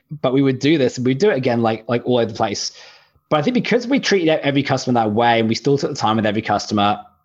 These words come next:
obviously it showed off the products, but it also meant that when we had influencers come in, like, like, we had Pat Flynn, who's a big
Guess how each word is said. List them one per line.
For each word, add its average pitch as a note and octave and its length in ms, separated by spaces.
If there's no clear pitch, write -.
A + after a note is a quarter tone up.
obviously F3 320
it C3+ 100
showed C3+ 160
off A2+ 80
the A#2 60
products, B2 400
but - 160
it A#2 100
also C#3 300
meant A#2 160
that G#2+ 100
when A#2 220
we D3+ 100
had A#2+ 200
influencers A2 480
come G#2 200
in, G#2+ 220
like, G2 160
like, A#2+ 140
we C3 80
had B2 160
Pat B2 180
Flynn, G#2+ 360
who's G#2 200
a G2+ 40
big F#2+ 280